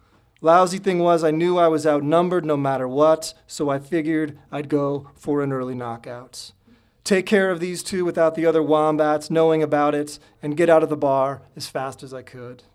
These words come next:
I hoped to overwhelm Bruce with my wily strength and he'd surrender and then I could take care of the professor,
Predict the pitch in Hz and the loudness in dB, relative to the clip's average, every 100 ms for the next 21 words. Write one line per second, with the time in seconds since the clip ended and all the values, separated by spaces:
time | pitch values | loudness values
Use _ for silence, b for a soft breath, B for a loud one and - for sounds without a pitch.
0 | _ _ _ _ b b b b 170 196 | _ _ _ _ b b b b 2 4
1 | 196 214 208 196 202 185 185 170 175 202 | 2 0 2 4 4 2 0 0 2 2
2 | 196 180 156 151 151 180 202 196 160 147 | 2 -4 -2 0 0 -2 -2 -2 -2 -6
3 | - 202 208 214 202 160 165 151 - 151 | -8 0 4 4 2 -4 -8 -10 -10 -4
4 | 180 185 180 170 160 156 151 143 - 160 | -2 -2 -2 0 0 -2 -4 -8 -2 -2
5 | 156 180 165 160 151 - 143 170 165 165 | -2 0 2 2 -2 -10 -2 2 2 0
6 | 160 151 | -4 -4